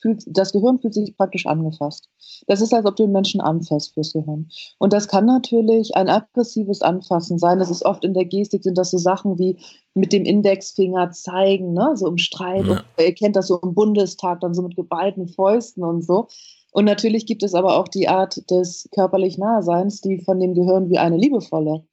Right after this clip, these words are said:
Speaker 1: Berührung erfahren wird. Ne?
Speaker 2: Also sp-, spielt's auch eine sehr große Rolle, wie die Leute bei Hart aber fair aufgereiht sind, wer neben wem sitzt.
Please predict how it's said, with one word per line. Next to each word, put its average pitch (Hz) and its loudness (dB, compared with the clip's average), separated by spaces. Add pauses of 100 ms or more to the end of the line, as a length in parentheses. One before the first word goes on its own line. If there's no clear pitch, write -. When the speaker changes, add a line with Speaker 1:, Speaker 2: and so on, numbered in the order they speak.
(120)
Speaker 1:
Berührung 160 0 (100)
erfahren 151 -4
wird. 151 -4 (460)
Ne? 220 0
Speaker 2:
Also 202 0
sp-, - -12 (400)
spielt's 117 -2
auch - -2
eine 120 4
sehr 110 4
große 117 0
Rolle, 113 2
wie 113 0
die 107 0
Leute 92 0
bei 87 2
Hart 104 0
aber 104 2
fair 107 0
aufgereiht 90 -2
sind, 80 -4 (100)
wer 98 -2
neben 95 0
wem 104 2
sitzt. 113 -2